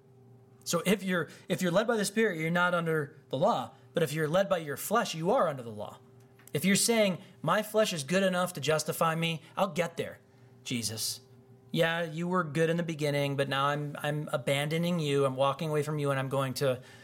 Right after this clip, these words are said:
to this, or I'm going to religion, or I'm going to Buddhism, or I'm going to whatever," then you're under the law.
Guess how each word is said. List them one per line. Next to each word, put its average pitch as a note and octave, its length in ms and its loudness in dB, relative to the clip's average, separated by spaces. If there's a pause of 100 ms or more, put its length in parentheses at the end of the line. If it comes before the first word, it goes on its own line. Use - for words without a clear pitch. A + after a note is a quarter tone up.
(120)
to D#3+ 120 0
this, F3+ 260 2
or C#3 60 -4
I'm C3 80 -6
going C3+ 200 -2
to C3+ 60 -2
religion, C#3+ 460 0
or G#2 100 -6
I'm A#2+ 80 -6
going C3 200 -4
to C3 40 -6
Buddhism, B2+ 480 0
or G2+ 60 -8
I'm A2+ 80 -6
going C#3 140 2
to - 60 -4
whatever," F3 380 2 (1160)
then C3+ 140 0
you're B2+ 140 0
under A#2+ 120 -4
the G2+ 100 -8
law. G#2+ 200 -6